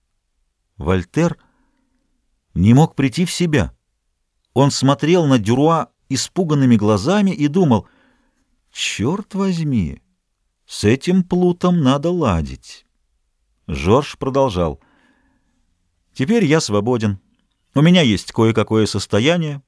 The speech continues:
Я выставлю свою кандидатуру на новых выборах в октябре у себя на родине. Там меня знают. Я не мог занять видного положения и заставить себя уважать с этой женщиной, которая казалась всем подозрительной.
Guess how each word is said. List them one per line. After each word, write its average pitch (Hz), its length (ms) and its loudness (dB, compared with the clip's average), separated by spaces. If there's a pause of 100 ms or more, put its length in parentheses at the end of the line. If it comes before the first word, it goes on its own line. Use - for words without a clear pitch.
(580)
Я 107 220 2
выставлю 131 480 -2
свою 123 320 0
кандидатуру 117 640 0
на 90 120 2
новых 92 320 0
выборах 151 460 0
в 120 80 -2
октябре 135 520 -2
у 131 80 -8
себя 135 240 0
на 131 140 2
родине. 117 420 0 (200)
Там 170 200 0
меня 85 220 0
знают. 131 440 -4 (680)
Я 101 280 2
не 139 140 2
мог 143 460 -2 (100)
занять 117 480 2
видного 107 420 0
положения 92 760 -2 (320)
и 117 100 0
заставить 117 560 0
себя 113 280 0
уважать 98 580 -2 (600)
с - 200 -10
этой 156 520 0
женщиной, 107 1000 -2
которая 131 400 2
казалась 139 520 -2
всем 165 500 0
подозрительной. 123 1000 -2